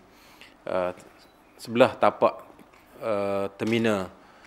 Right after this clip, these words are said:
eh, Kekal di Lembah Sireh. Dan, eh, hari ini kita setuju untuk dibuat satu masjid yang, eh, di-,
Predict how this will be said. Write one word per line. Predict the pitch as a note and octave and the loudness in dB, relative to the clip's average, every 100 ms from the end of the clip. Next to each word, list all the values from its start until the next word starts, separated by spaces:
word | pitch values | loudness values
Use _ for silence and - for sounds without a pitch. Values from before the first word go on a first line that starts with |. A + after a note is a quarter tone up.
| - - - | -20 -12 -6
eh, | G2 F#2+ F#2 F#2 | -4 -2 -2 -4
Kekal | F2+ - G2 - G#2 F2 E2 | -6 -10 -10 0 0 0 -4
di | F#2 F2+ F2+ F#2 | -6 -4 -4 -4
Lembah | G2 F#2+ | -4 -6
Sireh. | - F#2 D#2 - _ _ - _ - - - _ | -4 -4 -6 -20 _ _ -20 _ -20 -20 -20 _
Dan, | G2+ F#2+ F#2+ | -4 -2 0
eh, | F#2+ F#2 F#2 F#2 F#2 - - - - - - - - - - - - - - - - - - - - - - | -2 -2 -4 -6 -12 -20 -20 -20 -20 -20 -20 -20 -20 -20 -20 -20 -20 -20 -20 -20 -20 -20 -20 -20 -20 -16 -8
hari | G#2+ | -6
ini | G#2+ A#2+ | -4 -4
kita | A2 A2+ | 0 0
setuju | G#2 A2+ A2 B2 | 0 -2 0 0
untuk | A#2 | 0
dibuat | G#2 G2+ A2+ - - - G#2 | -2 2 0 0 -16 -18 -8
satu | G2+ - G2+ | -8 -4 -4
masjid | G2+ F#2 G#2+ A#2+ - - - - | -4 -4 0 0 -2 -16 -20 -14
yang, | A#2+ G#2+ G2+ G2 F#2+ F#2 - | -2 0 0 -2 -8 -12 -16
eh, | G#2+ G2+ G2 F#2+ F#2+ F#2 F#2 - - - - - - - - - - - - - - - | -6 -4 -2 -2 -2 -4 -6 -16 -20 -20 -20 -20 -20 -20 -20 -20 -20 -20 -20 -20 -20 -18
di-, | G#2+ G#2+ | -6 -6